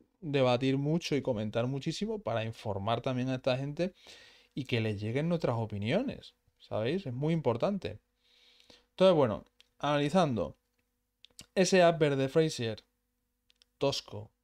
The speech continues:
Crochet, tosco. Ese, esa volea ahí de derecha, ¿no? Tosquita. Movimientos rígidos, ¿vale? No me parece que, que sean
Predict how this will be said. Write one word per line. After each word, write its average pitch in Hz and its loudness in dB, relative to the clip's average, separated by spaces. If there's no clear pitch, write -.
Crochet, 139 0
tosco. 139 -4
Ese, 156 4
esa 135 2
volea 139 6
ahí 143 2
de 147 2
derecha, 131 2
¿no? 175 -4
Tosquita. 127 -2
Movimientos 165 2
rígidos, 139 -2
¿vale? 123 -4
No 151 0
me 151 0
parece 151 2
que, 127 0
que 120 -4
sean 135 -4